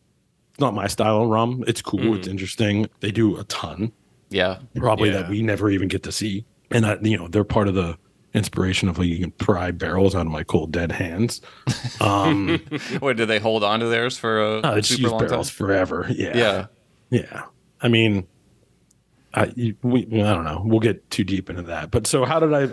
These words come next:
Speaker 1: how did I position that? So I wasn't any under contract or anything, as in I didn't add, need any,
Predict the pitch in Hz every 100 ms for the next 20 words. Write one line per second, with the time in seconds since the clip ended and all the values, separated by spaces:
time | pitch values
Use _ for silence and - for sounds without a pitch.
0 | 120 135 127 104 - 101 92 82 - 135
1 | 127 120 113 107 _ _ _ _ _ _
2 | _ _ _ _ _ 131 151 156 139 120
3 | 110 - 120 107 104 113 101 101 98 95
4 | 95 92 92 104 104 95 95 92 87 110
5 | 98 92 87